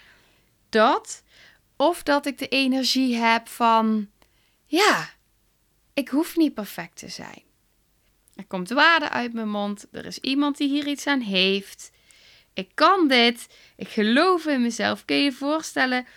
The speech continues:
hoe een verschil dat is als, als, als je dat tegen jezelf zegt?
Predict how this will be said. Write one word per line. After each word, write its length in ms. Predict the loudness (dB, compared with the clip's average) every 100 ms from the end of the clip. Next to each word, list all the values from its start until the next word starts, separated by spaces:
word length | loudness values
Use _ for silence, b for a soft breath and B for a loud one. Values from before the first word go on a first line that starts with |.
| b b b b 0
hoe 100 | 2
een 80 |
verschil 540 | 2 -2 -4 0 0 0
dat 180 | -4 -6
is 200 | -8 -8
als, 220 | -10 -10
als, 280 | -10 -10 -10
als 140 | -8 -8
je 120 | -2
dat 260 | 0 0
tegen 260 | -2 -4 -4
jezelf 300 | -4 -2 -4
zegt? 580 | -4 -4 -4 -8 -20 -20